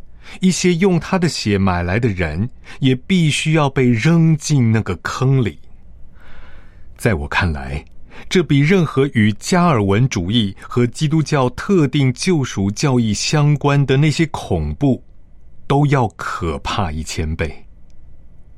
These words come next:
想到我的救主为地狱里的人而死，这个假设对我来说实在是太可怕，而且难以想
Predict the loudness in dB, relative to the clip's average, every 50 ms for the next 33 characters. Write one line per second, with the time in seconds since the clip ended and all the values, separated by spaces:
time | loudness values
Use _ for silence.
0 | -18 -16 -14 -14 -14 -16 -16 -14 -6 -2 0 0 0 2 2 2 2 0 0 -4
1 | -8 -14 -18 -20 -18 -18 -14 -4 0 2 2 2 2 0 0 2 2 4 4 2
2 | 2 0 0 -2 -2 -2 -6 -10 -4 0 2 2 2 2 0 0 0 2 2 2
3 | 2 2 4 4 4 4 2 0 -2 -2 0 0 2 2 2 0 0 -2 0 0
4 | 2 2 2 0 -2 -6 -8 -8 -8 -8 -8 -12 -14 -14 -14 -14 -14 -14 -16 -16
5 | -16 -14 -14 -14 -14 -14 -16 -18 -18 -16 -16 -16 -14 -14 -12 -12 -12 -12 -14 -14
6 | -8 -2 0 2 2 2 0 0 0 0 0 0 0 0 2 0 0 0 -2 -2
7 | -2 -2 -4 -4 -2 0 2 2 2 2 2 0 0 0 2 0 0 0 0 -2
8 | -4 -4 -2 0 0 0 0 -2 -4 -6 -6 -6 -6 -4 -4 -4 -4 -4 -4 -2
9 | -2 -2 0 0 0 2 2 4 4 4 2 2 0 -2 -4